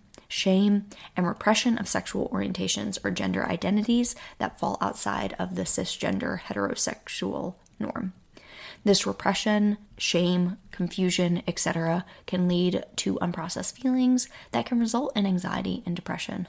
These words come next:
amongst other things. Another area that came up a lot when I surveyed my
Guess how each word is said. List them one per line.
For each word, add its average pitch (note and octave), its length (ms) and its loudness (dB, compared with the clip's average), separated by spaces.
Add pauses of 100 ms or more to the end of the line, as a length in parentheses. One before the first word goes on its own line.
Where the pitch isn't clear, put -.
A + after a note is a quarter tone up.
(140)
amongst F3+ 360 -2
other - 200 -6
things. - 480 -8 (520)
Another A#3 540 6
area F#3 560 2 (140)
that - 340 0 (120)
came F3+ 340 -2
up F3 260 -2
a E3+ 100 0
lot - 600 -4 (300)
when F#3 120 0
I F#3 80 0
surveyed G3 640 0
my F#3 480 -2